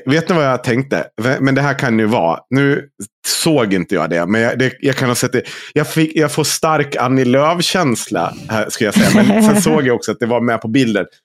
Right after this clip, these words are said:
Speaker 1: Så jag kanske har, det här var mitt
Speaker 2: Du kanske
Speaker 1: undermedvetna.
Speaker 2: primar dig själv lite där.
Speaker 1: Ja. Ja, jag, jag säger, jag, jag hade inte det i tanke. Alltså, jag bara kanske råkade scrolla förbi utan att tänka på att det var hon. Och sen låg det där bak. Skitsamma. Vad har vi mer? Jag skulle kunna tänka mig känd från LinkedIn skulle kunna vara där. Men han är,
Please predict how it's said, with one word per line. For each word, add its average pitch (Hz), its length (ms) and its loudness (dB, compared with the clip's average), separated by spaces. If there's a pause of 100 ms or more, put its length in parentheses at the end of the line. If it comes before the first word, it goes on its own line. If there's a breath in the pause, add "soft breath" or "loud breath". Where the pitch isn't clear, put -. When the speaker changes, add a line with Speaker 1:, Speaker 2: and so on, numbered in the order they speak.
(160)
Speaker 1:
Så 147 60 2
jag 143 140 -4
kanske 139 380 0
har, 123 240 2
det 120 80 0
här 117 120 0
var 113 120 0
mitt 110 120 0
Speaker 2:
Du 135 120 2
kanske 117 240 4
Speaker 1:
undermedvetna. 113 360 2
Speaker 2:
primar 190 220 2
dig 190 140 2
själv 143 180 0
lite 143 200 -6
där. 139 200 -12 (100)
Speaker 1:
Ja. 117 360 2 (640 loud breath)
Ja, 156 340 0
jag, 170 140 2 (100)
jag 151 160 2
säger, 208 220 4
jag, 156 240 0
jag 135 220 2
hade 135 200 0
inte 120 240 0
det 147 360 0
i 127 80 2
tanke. 135 540 0
Alltså, 123 160 0
jag 135 80 0
bara 143 100 0
kanske 139 320 -2
råkade 131 280 0
scrolla 139 260 0
förbi 139 300 2
utan 113 280 0
att 107 100 -4
tänka 139 360 0
på 107 100 -4
att 90 60 -2
det 92 60 -4
var 92 180 -2
hon. 90 340 -2
Och 110 120 -2
sen 98 160 -2 (160)
låg 98 240 0
det 85 60 -2
där 82 120 -2
bak. 82 200 -4 (100)
Skitsamma. 101 680 -2 (440 loud breath)
Vad 147 140 0
har 170 80 2
vi 175 60 2
mer? 151 280 2
Jag 160 100 0
skulle 196 320 0
kunna 214 240 0
tänka 139 340 0
mig 120 160 0
känd 127 320 -2
från 120 140 -2
LinkedIn 117 580 0
skulle 98 220 -2
kunna 98 200 -2
vara 92 240 0
där. 85 180 -2
Men 117 140 0
han 170 280 -2
är, 160 160 -2